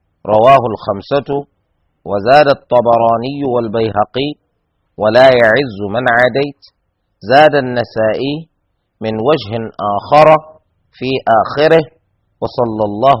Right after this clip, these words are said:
تعالى على النبي. Eléyìí jẹ́ qunut. eléyìí tí Al-Hasan ọmọ Ali tó lá Nabi sallallahu alaihi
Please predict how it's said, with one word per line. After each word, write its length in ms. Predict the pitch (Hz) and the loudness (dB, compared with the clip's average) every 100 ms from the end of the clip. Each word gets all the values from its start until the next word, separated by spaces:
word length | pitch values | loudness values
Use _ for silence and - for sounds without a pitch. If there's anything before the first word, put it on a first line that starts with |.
| 113 | -4
تعالى 460 | - 107 127 139 127 113 | -2 2 4 6 4 2
على 220 | 107 107 | 0 -2
النبي. 380 | 95 95 104 92 _ _ _ _ _ _ _ _ _ _ _ _ _ _ _ _ _ _ _ _ _ _ _ _ - | -4 -4 -4 -6 _ _ _ _ _ _ _ _ _ _ _ _ _ _ _ _ _ _ _ _ _ _ _ _ -4
Eléyìí 240 | 156 185 151 | 0 2 4
jẹ́ 160 | 165 156 - - _ _ _ _ _ _ - | 4 4 0 -10 _ _ _ _ _ _ -4
qunut. 380 | 127 165 156 - - - _ _ _ _ _ _ _ _ 120 | 0 2 2 0 -16 -20 _ _ _ _ _ _ _ _ -2
eléyìí 240 | 147 143 | 0 0
tí 180 | - 139 143 | -2 -2 -2
Al-Hasan 600 | - 110 - 147 135 101 - | -2 -4 -2 -2 0 -4 -6
ọmọ 240 | - 113 110 | -10 -4 -2
Ali 260 | 104 127 135 _ _ _ _ _ _ _ _ _ - | 0 -2 -6 _ _ _ _ _ _ _ _ _ -8
tó 40 | 139 | 0
lá 100 | 147 | 0
Nabi 220 | 135 131 | 0 -2
sallallahu 500 | 127 117 113 117 131 | -4 -6 -6 0 2
alaihi 180 | 113 110 | 2 0